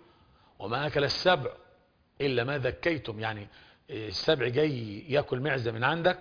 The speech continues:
لحقت انت بسرعة ايه، خدتها منه مجرد ما عضها كده وذبحتها ذكيته. اما ما لحقتش تزكيها لما كلها السبع وماتت وانت لحقتها فماتت،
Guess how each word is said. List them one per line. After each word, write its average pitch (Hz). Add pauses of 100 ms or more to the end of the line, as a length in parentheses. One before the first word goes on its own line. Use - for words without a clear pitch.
(420)
لحقت 160
انت 147
بسرعة 131
ايه، 139 (580)
خدتها 147
منه 143
مجرد 123
ما 120
عضها 120
كده 175 (320)
وذبحتها 107
ذكيته. 104 (2000)
اما 165
ما 143
لحقتش 131
تزكيها 139
لما 113
كلها 139
السبع 131 (800)
وماتت 123
وانت 127
لحقتها 120
فماتت، 143